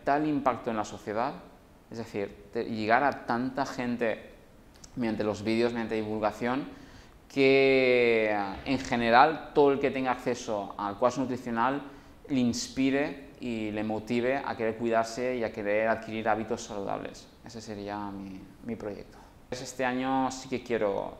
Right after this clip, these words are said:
eh, darle muchísima caña a, a YouTube, porque es otra ventana que, em, que me permite llegar a, a gente que no tiene ni Facebook ni Instagram. Y, y luego tengo un proyecto,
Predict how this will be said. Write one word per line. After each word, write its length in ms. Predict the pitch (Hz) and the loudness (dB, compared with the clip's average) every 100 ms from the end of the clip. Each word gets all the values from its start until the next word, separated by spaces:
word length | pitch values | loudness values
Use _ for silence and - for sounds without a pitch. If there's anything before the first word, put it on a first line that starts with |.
| - 95 | -16 -6
eh, 180 | 98 101 | -4 0
darle 240 | 107 113 | 0 0
muchísima 540 | 110 107 110 123 120 | -4 -4 -6 -6 -4
caña 540 | 120 113 110 104 101 - | -4 -4 -2 -2 -4 -6
a, 560 | 107 101 98 98 95 - | -6 -4 -6 -10 -12 -6
a 120 | 101 | -2
YouTube, 520 | 104 101 117 151 - - | -2 -2 0 -2 -4 -12
porque 200 | 104 101 | -8 -6
es 80 | 113 | -6
otra 200 | - 101 | 0 0
ventana 760 | 101 104 101 110 110 104 95 - - - - - | 0 -6 -2 0 2 0 -2 -10 -20 -20 -18 -4
que, 680 | 113 104 101 98 98 95 | 0 0 0 -2 -4 -4
em, 520 | 92 90 82 50 50 - | -6 -8 -10 -12 -12 -8
que 100 | 117 | -6
me 140 | 107 104 | -4 -2
permite 640 | 104 104 101 104 101 101 | -2 -4 -2 0 2 0
llegar 240 | 101 101 | 2 2
a, 40 | 98 92 - | 0 -4 -8
a 40 | |
gente 460 | - 107 110 110 110 | -8 -4 -4 -2 -4
que 120 | 107 | -4
no 140 | 101 98 | -6 -6
tiene 180 | 107 | -6
ni 80 | 101 | -6
Facebook 380 | 101 107 104 101 | -2 -4 -4 -6
ni 80 | 101 | -8
Instagram. 500 | 98 98 101 113 - - - - - - - - - | -6 -2 0 0 0 -8 -18 -20 -20 -20 -20 -20 -4
Y, 680 | 147 135 127 123 120 120 120 131 | 4 6 6 6 4 4 4 2
y 80 | |
luego 160 | 123 127 | 2 2
tengo 160 | 143 147 | 2 0
un 120 | 143 | 0
proyecto, 1120 | 135 127 139 135 131 127 127 127 127 131 | 2 2 2 0 2 4 4 2 2 0